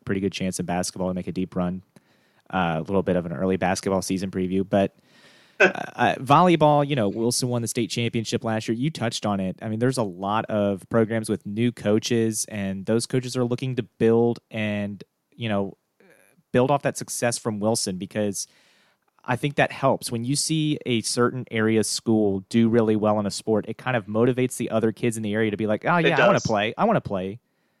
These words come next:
Speaker 1: And even if it's not at that school, and then you can get the talent in your program and build it up,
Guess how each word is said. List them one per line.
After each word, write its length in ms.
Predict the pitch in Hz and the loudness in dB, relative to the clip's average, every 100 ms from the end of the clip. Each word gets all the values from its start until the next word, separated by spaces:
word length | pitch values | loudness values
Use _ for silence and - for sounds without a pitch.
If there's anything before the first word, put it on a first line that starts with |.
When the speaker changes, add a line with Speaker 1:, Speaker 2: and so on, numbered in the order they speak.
| _ | _
Speaker 1:
And 300 | - 117 110 | -2 0 0
even 240 | - 147 143 | 2 2 2
if 80 | |
it's 160 | 117 - | 0 -2
not 160 | 120 117 | 0 0
at 80 | - | 2
that 200 | 104 - | 0 0
school, 560 | - 127 135 95 87 _ _ _ - | -2 2 2 2 -4 _ _ _ -6
and 180 | 113 | -2
then 180 | 110 110 | 0 0
you 120 | 117 | -2
can 540 | 120 123 110 104 101 92 _ _ - | -2 0 0 -2 -6 -10 _ _ -2
get 220 | 123 131 _ | 0 0 _
the 100 | - | -8
talent 460 | - - 120 123 117 | -6 -2 0 0 -4
in 220 | - 107 | -8 -8
your 260 | 98 110 156 | -2 2 2
program 640 | - 110 98 95 90 90 | 2 0 0 -2 -10 -10
and 180 | 87 92 | -14 -12
build 240 | 117 120 110 | -4 -2 -2
it 60 | |
up, 260 | 98 92 | -6 -8